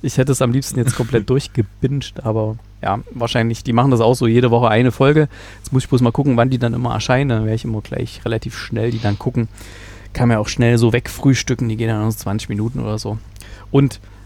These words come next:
Speaker 1: gibt's auch noch, äh, wieder, wie immer, also am Ende, wenn die Schriften kommen, nochmal dranbleiben. Da gibt's nochmal so einen Nachklapp, ne? Also, der auch <laughs>
Speaker 2: Ja,
Speaker 1: sehr
Speaker 2: ist ja
Speaker 1: geil ist.
Speaker 2: traditionell, also.
Speaker 1: Ja, ja.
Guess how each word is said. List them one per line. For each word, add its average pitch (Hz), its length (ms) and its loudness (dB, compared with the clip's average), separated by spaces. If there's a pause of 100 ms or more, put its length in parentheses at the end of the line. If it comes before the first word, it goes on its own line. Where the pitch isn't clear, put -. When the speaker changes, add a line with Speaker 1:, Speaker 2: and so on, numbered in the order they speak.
(200)
Speaker 1:
gibt's - 160 -6
auch 151 80 0
noch, 127 240 -4 (160)
äh, 120 280 2
wieder, 139 320 2 (140)
wie 131 120 -2
immer, 165 480 2
also 131 180 2
am 123 120 2
Ende, 143 380 2
wenn 127 120 0
die 127 100 -4
Schriften - 340 -2
kommen, 139 260 0
nochmal 139 240 2
dranbleiben. 139 520 2
Da 123 60 -2
gibt's - 220 -10
nochmal 123 300 -2
so 123 60 -2
einen 110 80 -2
Nachklapp, 131 520 0
ne? 117 180 0 (160)
Also, 107 320 -6 (580)
der 104 120 -2
auch - 180 -4 (260)
<laughs> - 20 2 (200)
Speaker 2:
Ja, 190 80 4
Speaker 1:
sehr - 0 -
Speaker 2:
ist - 200 2
ja 147 120 6
Speaker 1:
geil 113 80 0
ist. 123 320 4
Speaker 2:
traditionell, 117 380 6
also. 85 240 2
Speaker 1:
Ja, 120 100 6
ja. 120 220 4